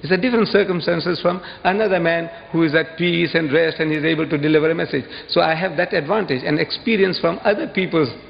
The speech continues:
mistakes. I'm benefiting. I said, "Look, this man here on the program was questioned. Have you read the book?" And our heroes, almost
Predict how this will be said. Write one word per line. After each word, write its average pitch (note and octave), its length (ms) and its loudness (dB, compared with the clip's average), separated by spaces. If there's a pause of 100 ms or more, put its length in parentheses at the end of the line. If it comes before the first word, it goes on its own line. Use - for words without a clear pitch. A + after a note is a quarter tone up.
(280)
mistakes. C#3+ 480 2 (360)
I'm E3 440 0 (200)
benefiting. D#3+ 440 2
I - 20 -2
said, G#3 140 0
"Look, F#3+ 160 -2
this C#3 180 -2
man F#3+ 220 2
here G3+ 200 0 (300)
on E3+ 100 2
the E3 80 2
program F3+ 380 2
was E3 120 2
questioned. - 420 -2 (380)
Have F#3 120 4
you G3 100 4
read F#3 140 4
the E3+ 80 2
book?" F3+ 160 2 (1000)
And D3+ 120 4
our D#3 160 4
heroes, F#3 480 0 (300)
almost F3 640 0